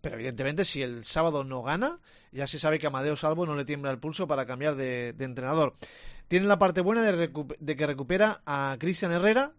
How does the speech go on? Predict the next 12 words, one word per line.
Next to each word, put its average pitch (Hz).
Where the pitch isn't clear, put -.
jugador 143
fundamental 147
en 139
el 139
ataque. 196
Recupera 139
también 156
a 147
Sergio, 135
a 139
Sergio 135
Castel 220